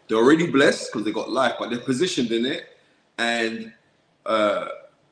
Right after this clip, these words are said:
you, more than anyone, can, can vouch that Bill Haney is a very studious and well-studied individual, right?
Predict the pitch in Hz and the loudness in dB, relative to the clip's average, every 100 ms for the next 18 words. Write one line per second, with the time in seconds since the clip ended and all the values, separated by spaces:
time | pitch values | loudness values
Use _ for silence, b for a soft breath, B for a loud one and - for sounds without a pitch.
0 | _ - 120 143 160 151 131 123 127 120 | _ -8 0 4 6 6 4 2 0 0
1 | 139 160 120 113 120 107 98 85 - 120 | 0 2 2 0 -2 -4 -4 -10 -8 -4
2 | 104 92 120 - - 104 98 - 123 131 | -2 4 4 4 -2 0 0 0 -2 0
3 | 127 127 120 110 104 95 123 123 120 107 | 2 0 0 -2 -4 -6 -4 -2 -4 -8
4 | 104 _ - - - - _ _ - _ | -14 _ -20 -20 -20 -20 _ _ -20 _
5 | _ - - - - - 147 131 120 110 | _ -14 -12 -12 -8 4 6 6 4 2
6 | - - - 107 107 113 113 113 - 131 | -6 -14 -10 -8 -2 -2 -2 -6 -2 0
7 | 117 107 90 110 107 104 110 98 90 - | 0 -2 -4 -6 -4 -2 -2 -2 -10 -12
8 | _ _ _ _ _ 98 117 135 | _ _ _ _ _ 0 2 2